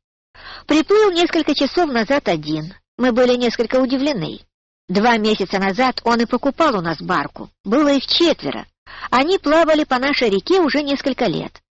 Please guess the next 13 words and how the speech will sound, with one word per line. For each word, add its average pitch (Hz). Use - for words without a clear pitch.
Когда 240
уплывали 247
вверх 220
по 220
Соне, 339
своё 196
парусное 165
судно 302
оставляли 214
у 349
нас 220
на 233
хранение, 175